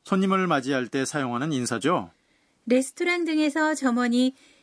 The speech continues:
Speaker 2: 이라시아이마세라며 맞아주는데요. 굳이 대답을 하지 않아도 되는 거죠?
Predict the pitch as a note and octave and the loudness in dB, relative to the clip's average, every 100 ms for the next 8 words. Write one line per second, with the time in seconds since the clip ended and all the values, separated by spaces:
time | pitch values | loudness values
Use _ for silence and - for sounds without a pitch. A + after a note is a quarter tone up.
0 | _ - A3+ C4+ C4+ - D4 C#4+ C4+ B3+ | _ 0 2 2 0 -2 2 4 2 2
1 | C4 B3+ - - F3+ G3 F3+ D#3+ A3+ G#3 | 0 0 -2 -4 -2 -2 -2 0 -2 -2
2 | F3 D#3+ C#3+ G#3 D4 - _ _ _ _ | -4 -4 0 0 0 -4 _ _ _ _
3 | C#4 D#4 F#4 B3 G3 C4 E4 E4 E4+ F4+ | 2 2 0 -4 0 0 2 -2 0 0
4 | C#4 F#3 B3 B3+ G3+ G3+ D#3+ - D#4 | 0 0 -2 -2 -4 -2 -6 -2 -2